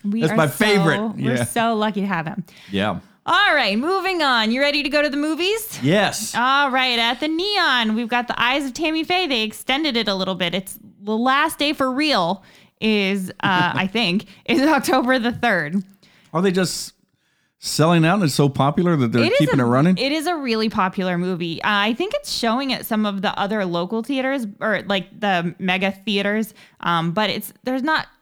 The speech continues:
Speaker 1: anything quite like the experience of going to see a movie at the Neon. So if you have the choice to go see The Eyes of Tammy Faye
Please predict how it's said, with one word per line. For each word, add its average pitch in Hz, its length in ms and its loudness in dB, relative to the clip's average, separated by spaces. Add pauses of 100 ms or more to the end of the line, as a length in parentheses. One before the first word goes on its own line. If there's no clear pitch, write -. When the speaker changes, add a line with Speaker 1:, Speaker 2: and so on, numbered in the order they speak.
(160)
Speaker 1:
anything 233 340 0
quite 208 320 -4
like 180 320 -4
the 190 140 -4
experience 175 480 -4
of 160 80 -8
going 170 180 -4
to - 80 -12
see - 160 -8
a 175 40 -2
movie 160 200 -4
at - 80 -14
the 87 100 -14
Neon. 147 440 -6
So 160 240 -4
if - 260 -8
you 247 80 2
have 320 420 0
the 311 80 -2
choice 254 420 -4
to 220 100 -4
go 196 200 -2
see 202 220 -4
The 190 140 -2
Eyes 185 200 -2
of 175 60 -10
Tammy 202 300 -2
Faye 214 340 -4